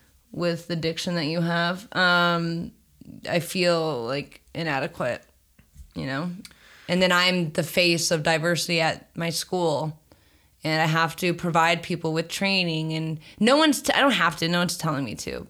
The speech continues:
but I, I feel, you know, this civil duty to do so. But you wanna know one thing? Can I tell you the story that I, I brought up last night?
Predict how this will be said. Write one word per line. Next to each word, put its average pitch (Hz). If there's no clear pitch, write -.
but 180
I, 160
I 175
feel, 180
you 170
know, 151
this -
civil 170
duty 165
to 160
do 160
so. 156
But 147
you 208
wanna 269
know 320
one 220
thing? 233
Can 220
I -
tell 214
you 202
the 202
story 185
that 185
I, 175
I 160
brought 170
up 170
last 180
night? 185